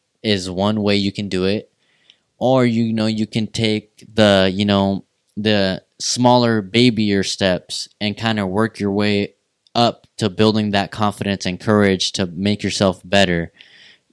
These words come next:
Um, and that kinda seems like the approach me and Josh have taken. And, um, yeah, I wanna thank you, Josh, yet again for, you know, coming on in and sharing your knowledge. And, uh, this was actually gonna be a, a quicker episode.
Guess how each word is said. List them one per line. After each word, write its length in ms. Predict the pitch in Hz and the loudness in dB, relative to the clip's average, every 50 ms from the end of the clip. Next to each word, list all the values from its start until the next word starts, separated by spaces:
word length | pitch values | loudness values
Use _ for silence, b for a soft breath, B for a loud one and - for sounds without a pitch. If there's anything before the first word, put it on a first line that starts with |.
| _ _ | _ _
Um, 320 | - 104 104 98 95 92 95 | -2 0 2 2 2 2 0
and 140 | 95 95 101 | 0 2 2
that 160 | 101 95 - | 0 0 0
kinda 160 | - 110 104 | -2 -2 -2
seems 240 | 101 - 113 101 - | -2 -2 -2 -2 -2
like 140 | 101 95 - | -4 -2 -2
the 80 | 98 | -4
approach 380 | 95 - 113 104 95 - - - - _ _ | -4 0 -2 -2 -2 -2 -6 -10 -12 _ _
me 400 | - 110 107 117 127 135 135 98 | -8 -4 0 2 2 2 2 2
and 160 | 107 107 101 92 | 0 -2 -2 0
Josh 320 | 107 107 113 110 110 - | 0 2 2 0 -2 -2
have 200 | 101 92 87 - | -4 -4 -4 -4
taken. 540 | - - 95 90 - - 85 85 85 80 b b b b b b b b b _ | -4 -4 -4 -4 -2 -4 -6 -6 -6 -8 b b b b b b b b b _
And, 300 | - 113 110 104 98 95 | -2 0 2 2 2 2
um, 400 | 101 98 98 95 90 87 85 80 - _ _ _ _ _ _ _ _ _ _ _ | 0 0 0 0 -2 -2 -6 -8 -10 _ _ _ _ _ _ _ _ _ _ _
yeah, 360 | 98 117 117 104 92 85 78 82 | -2 0 2 2 2 0 -2 -2
I 80 | 95 | -2
wanna 220 | 101 104 107 104 98 | -2 -2 -2 -4 -2
thank 280 | - 104 104 101 - | -2 -2 -2 -2 -4
you, 80 | 110 107 | -6 -4
Josh, 580 | 98 104 95 92 95 107 120 - - - - - _ - | -2 -2 -2 0 -2 -2 -4 -8 -12 -14 -16 -20 _ -10
yet 220 | - 101 98 95 | -6 -4 -4 -4
again 340 | 95 92 98 95 95 95 98 | -4 -4 -4 -4 -4 -6 -8
for, 400 | - - 101 95 90 90 90 - b b b b b b b b | -10 -8 -6 -6 -6 -6 -8 -12 b b b b b b b b
you 100 | - 101 | -8 -4
know, 340 | 98 98 92 90 92 95 - _ _ _ | -2 -2 -2 -2 -4 -6 -8 _ _ _
coming 280 | - 110 104 101 101 101 | -6 -4 -2 -2 -2 -2
on 180 | 98 98 101 | -2 -2 -2
in 120 | 101 98 95 | -2 -2 -4
and 80 | 87 | -4
sharing 280 | - - 101 101 101 95 | -4 -4 -2 -2 -2 -4
your 120 | 95 95 | -4 -2
knowledge. 540 | 95 92 95 98 101 107 110 110 - - B B B B B B B B B | -2 -2 -2 0 0 -2 -2 -2 -4 -8 B B B B B B B B B
And, 280 | - 123 123 120 - - _ | -2 0 0 0 -2 -4 _
uh, 120 | 120 127 127 | -2 0 2
this 200 | 143 170 - 190 | 2 2 2 2
was 80 | 175 | 2
actually 280 | 170 180 - - - 165 | 2 0 0 -2 0 0
gonna 60 | 151 | 2
be 180 | 135 139 135 123 | 2 4 4 4
a, 240 | 110 78 - 107 98 | 2 2 2 0 -2
a 40 | - | -2
quicker 400 | - - 135 135 - - 127 123 | -2 -2 -2 -2 0 0 0 0
episode. 640 | 120 117 120 123 - - 127 120 120 120 117 113 | 0 0 -2 -4 0 2 2 4 4 2 0 -2